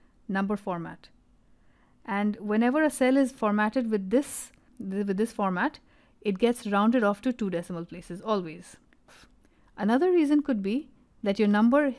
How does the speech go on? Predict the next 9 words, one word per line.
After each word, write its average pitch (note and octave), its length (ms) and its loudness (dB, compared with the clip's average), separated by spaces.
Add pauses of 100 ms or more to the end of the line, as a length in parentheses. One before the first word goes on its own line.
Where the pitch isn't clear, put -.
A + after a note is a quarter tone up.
(120)
has G#3+ 200 -2
more A3 300 6
than C4 400 2
eleven G3 400 2
digits, - 480 -12 (180)
including A3+ 440 4
the G#3+ 80 0
decimal F#3 340 -2
point. F#3 400 -8